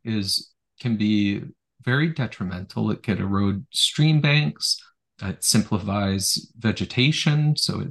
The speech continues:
reduces both biomass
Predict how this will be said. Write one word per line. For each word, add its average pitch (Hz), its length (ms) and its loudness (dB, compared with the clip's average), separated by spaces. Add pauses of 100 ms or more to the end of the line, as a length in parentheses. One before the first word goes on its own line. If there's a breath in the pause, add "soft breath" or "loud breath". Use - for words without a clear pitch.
reduces 101 720 -2 (640 loud breath)
both 104 220 2 (280)
biomass 101 800 2